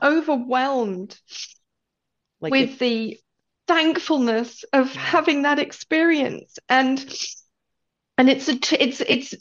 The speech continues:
Speaker 1: it's not just one thing or the other. It's both
Speaker 2: Mm.
Speaker 1: and, and all.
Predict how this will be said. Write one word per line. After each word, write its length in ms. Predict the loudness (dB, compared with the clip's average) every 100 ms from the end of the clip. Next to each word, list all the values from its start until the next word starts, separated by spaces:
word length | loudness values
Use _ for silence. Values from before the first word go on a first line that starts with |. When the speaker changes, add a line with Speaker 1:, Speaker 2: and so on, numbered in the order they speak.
| _
Speaker 1:
it's 200 | -2 2
not 260 | 4 4 4
just 360 | 2 2 2
one 280 | 0 2 2
thing 260 | 2 2 4
or 160 | 4
the 160 | 4 2
other. 340 | 2 0 0
It's 200 | -2 -4
both 420 | -4 2 2 2 -2
Speaker 2:
Mm. 40 |
Speaker 1:
and, 500 | -2 -2 -2 -4 -8 -14 _ -2
and 300 | 0 2 4
all. 580 | 6 6 2 -2 -4